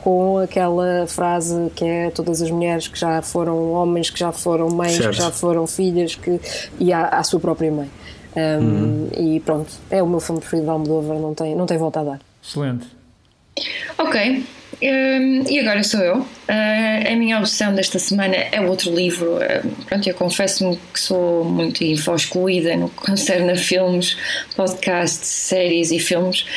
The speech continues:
Speaker 4: e afins, aliás. E, portanto, esta semana eu trago um livro que é sobre a América Latina, isto na linha do nosso tema do Cartas da Mesa,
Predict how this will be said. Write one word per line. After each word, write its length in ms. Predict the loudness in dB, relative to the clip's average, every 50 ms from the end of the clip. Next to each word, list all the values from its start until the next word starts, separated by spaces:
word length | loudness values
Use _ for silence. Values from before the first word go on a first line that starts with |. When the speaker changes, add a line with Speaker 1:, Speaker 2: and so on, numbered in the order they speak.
| -4 -2 0 2
Speaker 4:
e 180 | 2 2 2
afins, 360 | 2 2 2 0 0 2 2 2
aliás. 340 | 2 2 2 2 0 0 -2 -4 -4 -4 -4 -4 -2
E, 80 | 0 0
portanto, 440 | 0 2 2 2 2 2 2 2 2
esta 320 | 2 2 2 2 2 0 2
semana 280 | 2 2 2 2 2
eu 40 | 2
trago 220 | 2 2 2 2 2
um 100 | 2 2
livro 300 | 2 2 2 2 2 0
que 140 | 0 0 2
é 100 | 2 2
sobre 300 | 2 2 2 2 2 2
a 60 | 2
América 360 | 2 2 2 2 0 2 2
Latina, 400 | 2 2 2 2 0 2 2 2 2
isto 220 | 0 0 0 0
na 140 | 2 2 4
linha 400 | 4 4 2 2 2 2 2 2
do 100 | 2 2
nosso 340 | 2 2 0 0 -2 -2 0
tema 440 | 0 0 2 2 2 0 0 0 0
do 220 | -2 -2 -4 -4 -2
Cartas 440 | -2 -2 -2 -2 0 -2 -2 0 0
da 100 | 0 2
Mesa, 460 | 2 2 2 2 2 2 0 0